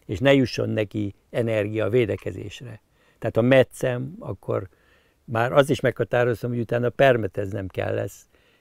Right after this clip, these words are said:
mert, mert a stressz tűrőképessége lecsökken. És ugye meglátogatják azok, akiket én éppen nem szeretnék. Egyébként nagyon érdekes, hogy, hogy ezt így, így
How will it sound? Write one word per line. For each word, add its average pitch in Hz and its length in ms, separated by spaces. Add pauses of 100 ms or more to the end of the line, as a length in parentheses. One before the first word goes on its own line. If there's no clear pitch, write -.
(120)
mert, 113 380 (300)
mert 113 420 (880)
a - 120
stressz 143 440
tűrőképessége 123 800
lecsökken. 95 800 (540)
És - 240 (200)
ugye 131 180
meglátogatják 120 960
azok, 117 260
akiket 107 400
én 120 120
éppen 107 420
nem 90 200
szeretnék. - 760 (600)
Egyébként 151 300
nagyon 202 200
érdekes, 127 640
hogy, 117 280 (420)
hogy 123 260
ezt - 640
így, 131 640
így 117 180